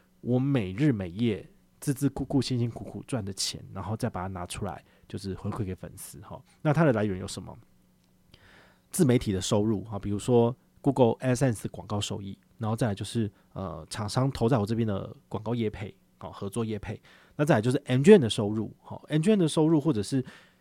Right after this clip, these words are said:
呃，你可以把它想象成说，比如说商品导购的收入，好，因为在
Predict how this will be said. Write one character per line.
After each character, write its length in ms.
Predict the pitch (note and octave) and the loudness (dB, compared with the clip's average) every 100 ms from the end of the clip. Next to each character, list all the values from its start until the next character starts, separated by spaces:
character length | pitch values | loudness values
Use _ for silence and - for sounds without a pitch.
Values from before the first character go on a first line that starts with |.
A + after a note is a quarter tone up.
| _ _ _ _ | _ _ _ _
呃， 300 | - A#2+ A#2 | -6 -4 -2
你 100 | A2+ | -4
可 120 | A#2+ A3+ | 4 6
以 60 | |
把 140 | C#3 A2+ | 6 4
它 80 | |
想 200 | D3+ G2+ | 2 0
象 160 | F#2 C#3+ | 0 -2
成 240 | - G#2 | -2 -6
说， 200 | G#2 B2 | -6 -4
比 140 | A2+ G2+ | -4 -4
如 60 | |
说 120 | G2+ A#2+ | -4 -2
商 320 | - D#3+ E3+ | 0 0 0
品 240 | - G#2 | -4 -10
导 160 | A#2+ F2 | -6 -8
购 220 | - A2+ | -4 -4
的 100 | F2+ | -4
收 240 | G#2 A2 F#2+ | -8 -10 -10
入， 200 | G#2 F#2 - | -10 -14 -14
好， 200 | G#2 G#2+ | -14 -4
因 100 | D3 | -2
为 100 | C#3 - _ - | -2 -4 _ 2
在 240 | F3+ C#3 | 4 4